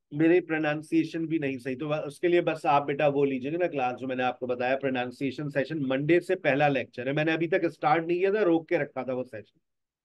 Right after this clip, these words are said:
अब मैं start करने जा रहा हूँ Monday से pronunciation session। Miss मरियम आपके साथ होंगी, उनके lectures बिल्कुल भी miss मत कीजिएगा, लेकिन वो सिर्फ उन्हीं students को ऑफर करते हैं जो हमारे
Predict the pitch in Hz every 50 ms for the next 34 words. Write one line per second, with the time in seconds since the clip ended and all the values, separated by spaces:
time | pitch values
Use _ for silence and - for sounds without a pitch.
0 | _ _ _ - 151 165 151 165 170 170 160 - - 151 143 147 151 143 135 147
1 | 139 139 143 139 131 123 120 120 127 147 165 160 - _ _ _ _ - 131 139
2 | 139 135 139 139 131 123 113 117 113 107 107 - 139 135 131 123 120 117 117 -
3 | 123 117 113 - 123 113 110 - 104 95 - 117 104 101 - - 131 131 131 -
4 | - 127 120 107 107 113 117 113 113 117 117 _ _ _ - 123 120 120 - 131
5 | 120 - 120 117 113 113 143 143 143 151 175 190 185 _ _ _ _ _ _ _
6 | - - 139 139 127 139 135 131 123 - - - - 139 131 127 113 113 113 127
7 | 123 123 120 143 139 139 143 143 135 135 127 - - 135 135 127 - - 139 131
8 | 127 151 151 165 175 170 151 147 143 143 165 170 151 131 143 165 165 160 - 170
9 | 180 185 160 165 160 - 165 160 180 202 208 196 202 - 170 165 160 160 160 160
10 | 156 - - 160 139 131 - 139 131 127 127 120 117 - 165 196 202 202 - -
11 | - - _ _ _ - 135 160 147 135 135 127 127 139 147